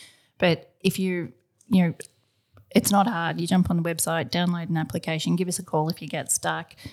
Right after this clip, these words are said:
The most important thing is that you understand what benefit you're claiming. So if you're gonna claim your mortgage, knowing that you've got that opportunity, that those tax-free funds will be paid into an account that works for you. If you haven't got an, what they call an eligible expense, so if you don't have a mortgage, a credit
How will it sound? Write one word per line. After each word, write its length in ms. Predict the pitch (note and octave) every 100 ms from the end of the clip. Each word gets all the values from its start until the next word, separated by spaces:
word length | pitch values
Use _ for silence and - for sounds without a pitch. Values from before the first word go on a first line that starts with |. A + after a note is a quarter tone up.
| - -
The 80 |
most 260 | F#3 F#3 -
important 420 | F3+ - F3+ F3
thing 220 | F3+ F3
is 180 | E3 E3+
that 380 | - D#3+ D#3 - - _ _
you 380 | - F3 E3+ E3+
understand 720 | F#3 F3 F#3 D#3+ D#3 D#3 - -
what 180 | F#3+ -
benefit 340 | E3+ E3+ -
you're 80 | F3
claiming. 340 | - A3+ A3+
So 100 | A3+
if 80 | F3+
you're 80 | F#3+
gonna 160 | F#3+ F3
claim 240 | - D#3+
your 100 | E3
mortgage, 600 | E3 D#3+ - E3 D#3+ - - - -
knowing 460 | F3+ F3 E3+ E3
that 220 | D#3+ E3 -
you've 180 | E3+
got 180 | - F3+
that 140 | E3+ D#3+
opportunity, 840 | - E3+ D#3+ D#3 D#3+ D#3+ D#3+ D#3 - _ _
that 240 | E3+ D#3 E3+
those 260 | E3 D#3+
tax-free 420 | - F#3 - F3+
funds 300 | E3 E3+ E3 E3
will 60 |
be 120 | D#3
paid 280 | D#3 E3 D3+
into 200 | D#3 E3
an 120 | D#3+
account 340 | D#3 - E3 D#3
that 180 | D#3+ -
works 320 | E3 - -
for 100 | E3+
you. 380 | F3+ F3+ F3 F3 - - -
If 120 | F3
you 60 | F3
haven't 240 | G#3 G3+
got 120 | F#3+
an, 120 | E3 -
what 180 | F3 -
they 120 | D#3
call 220 | - E3
an 140 | C#3+ -
eligible 500 | E3+ F3 E3+ F3+ E3
expense, 420 | D#3 - F3 F#3
so 80 | -
if 100 | E3
you 60 | G3
don't 260 | G#3 G#3
have 160 | F3+ E3
a 80 | E3
mortgage, 420 | D#3 D#3+ E3 D#3
a 60 | D#3
credit 340 | - D#3 D#3